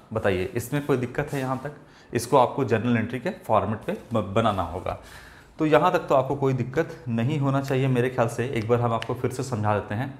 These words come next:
पूरा का पूरा टॉपिक। देखिए क्या क्या हुआ। सबसे पहले सामान बेचा गया, तो ए ने सामान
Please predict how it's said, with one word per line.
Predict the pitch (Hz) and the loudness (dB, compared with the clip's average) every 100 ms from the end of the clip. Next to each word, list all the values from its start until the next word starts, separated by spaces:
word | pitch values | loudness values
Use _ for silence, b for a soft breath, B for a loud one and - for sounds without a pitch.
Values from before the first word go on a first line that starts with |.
| - | -4
पूरा | 120 104 | 0 0
का | 113 | -2
पूरा | - 113 | -4 -4
टॉपिक। | 120 90 - - - - - - - - - - - - - - - - B B B B B B - - - - - - - - - - - | -2 -6 -8 -18 -20 -20 -20 -20 -20 -20 -20 -20 -20 -20 -20 -20 -20 -18 B B B B B B -20 -20 -20 -20 -20 -20 -20 -20 -20 -16 0
देखिए | 107 - | 2 2
क्या | 92 92 | -4 -4
क्या | 87 90 | -2 -4
हुआ। | 90 95 - - | -2 -6 -8 -6
सबसे | - 117 139 | -6 -4 -2
पहले | 127 135 | 0 0
सामान | 135 117 110 139 - 104 | 0 0 0 -2 -8 0
बेचा | 107 - | 0 2
गया, | 90 92 92 B B B - | -2 -2 -6 B B B -10
तो | - | -4
ए | 131 139 | 0 0
ने | 151 | 0
सामान | 131 117 110 131 | 0 0 2 0